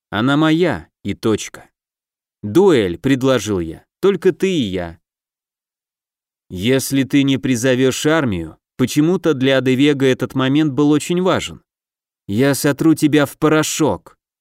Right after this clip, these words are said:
В его словах мелькнуло тщательно скрываемое отчаяние, и я кивнул. Не потому что испугался, а просто понял, что Серго по-другому не сможет. Вот только кого призвать?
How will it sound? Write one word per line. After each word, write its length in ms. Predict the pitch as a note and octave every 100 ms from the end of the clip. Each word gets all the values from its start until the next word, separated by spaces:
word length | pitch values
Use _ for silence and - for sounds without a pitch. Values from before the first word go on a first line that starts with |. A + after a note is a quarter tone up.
| _ _ _ _
В 120 | F2+
его 260 | A2+ E3 A3
словах 480 | - F#3+ G3 G3+ -
мелькнуло 560 | E3 D#3+ E3+ F3 D#3+
тщательно 540 | - - D3+ C#3+ D3 C3+
скрываемое 760 | - C3+ C3 C3+ C3 C3 B2
отчаяние, 960 | - A#2+ - - B2+ A#2+ G#2+ F#2+ E2 - _ _ -
и 80 | B2
я 260 | B2+ G#3
кивнул. 600 | - F3+ B2 G#2 F2+ D#2+ _ _ _ _
Не 160 | G#2 A#2
потому 380 | F#3+ G3 B3 C4
что 200 | - G#3
испугался, 720 | - G3 F3+ G3 E3 - - _ _ _ _ _
а 160 | - A2+
просто 380 | F#3 G#3 - E3
понял, 380 | F#3+ F#3+ D#3
что 200 | A#2 -
Серго 380 | B2+ C#3+ C3 D#3
по-другому 540 | D#3 B2+ A#2+ A2 C3 B2+
не 140 | A2
сможет. 560 | - A#2+ B2 - - _ _ _ _ _ _ _ _ _ _ _
Вот 240 | F2+ G#2 -
только 280 | A#2+ -
кого 300 | A2+ B2 B2
призвать? 640 | A#2 B2+ A#2+ C#3 B2 -